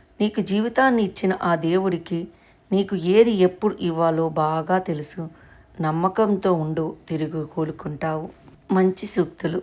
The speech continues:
జీవితానికి మార్గదర్శక ప్రబోధాలు. మన పని మనం చేసుకుంటూ ఉన్నా మనల్ని బాధించేవారు, విమర్శించేవారు ఉంటారు. కానీ మనం ఒక మాట గుర్తుపెట్టుకోవాలి,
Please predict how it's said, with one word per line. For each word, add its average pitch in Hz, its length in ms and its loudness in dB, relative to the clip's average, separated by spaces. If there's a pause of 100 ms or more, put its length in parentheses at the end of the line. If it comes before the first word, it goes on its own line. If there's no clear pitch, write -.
(140)
జీవితానికి 185 680 -2
మార్గదర్శక 165 760 -4
ప్రబోధాలు. 160 720 -4 (760)
మన 175 160 4
పని 190 260 0
మనం 185 260 4
చేసుకుంటూ 185 680 -2 (120)
ఉన్నా 156 220 -2 (220)
మనల్ని 160 400 -2
బాధించేవారు, 156 880 -2 (460)
విమర్శించేవారు 175 840 0
ఉంటారు. 151 400 -4 (160)
కానీ 156 360 -6 (480)
మనం 180 200 4
ఒక 170 160 -2
మాట 185 260 2
గుర్తుపెట్టుకోవాలి, 156 1120 -4